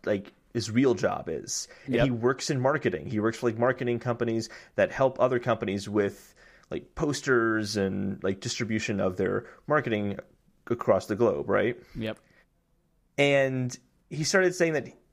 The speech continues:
Speaker 1: you know, he's going for this promotion at work where he's gonna be working with the Pokemon company. And I'm like, "Dude, you shouldn't be saying that, 'cause now it's gonna be pretty obvious that, like,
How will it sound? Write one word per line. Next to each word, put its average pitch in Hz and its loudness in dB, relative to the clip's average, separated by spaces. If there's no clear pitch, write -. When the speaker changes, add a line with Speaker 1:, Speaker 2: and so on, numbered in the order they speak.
Speaker 1:
you 131 -4
know, 123 2
he's 123 -2
going 139 0
for 143 -2
this 123 2
promotion 135 0
at 98 0
work 117 0
where 110 4
he's 110 -2
gonna 127 2
be 120 0
working 110 0
with - -2
the 110 0
Pokemon 110 2
company. 92 -4
And 117 4
I'm 117 0
like, 117 0
"Dude, 165 2
you 123 -2
shouldn't 151 -4
be 107 -4
saying 120 2
that, - 0
'cause 117 -8
now 131 2
it's 139 -4
gonna 113 -2
be 104 -10
pretty 120 4
obvious 117 2
that, 80 0
like, 101 2